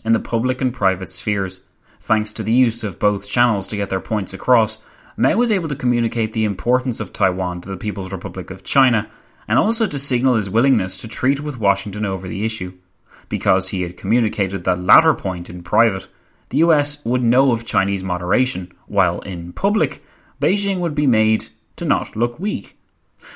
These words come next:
Sometimes the traditional considerations of foreign policy, those obsessed with reputation and self-image,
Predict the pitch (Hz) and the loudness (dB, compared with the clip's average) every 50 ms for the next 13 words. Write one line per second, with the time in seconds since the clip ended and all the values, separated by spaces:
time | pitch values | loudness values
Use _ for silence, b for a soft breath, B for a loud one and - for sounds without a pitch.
0 | B B - - 220 226 202 196 185 170 156 147 135 113 - - 135 151 147 - | B B -2 2 2 2 2 4 2 4 4 2 2 0 2 2 0 0 2 0
1 | 147 147 165 175 - - 180 143 - 123 113 - 120 107 110 107 110 113 113 - | -2 0 0 0 0 0 -2 0 0 0 0 0 0 0 2 2 2 2 0 -2
2 | 104 95 92 95 87 - - 101 92 92 87 87 - - 110 104 98 92 - 120 | -4 -4 -4 -6 -6 0 2 4 4 4 2 -2 0 0 2 2 2 -2 -2 -4
3 | 123 117 - _ _ - - 92 87 87 85 90 85 87 - - 98 95 95 - | -4 -4 -6 _ _ -4 -2 -2 -2 -2 -6 -8 -10 -6 -2 2 2 2 0 -2
4 | - - 90 85 - - _ - 98 92 90 95 90 - 101 98 98 - - 92 | -6 -6 -6 -6 -8 -12 _ -4 -4 -4 -4 -6 -4 -2 0 0 0 -2 -4 -8
5 | 87 85 87 - - 90 95 - 123 135 135 120 110 - b | -8 -6 -4 -2 0 0 0 0 2 2 2 2 0 -4 b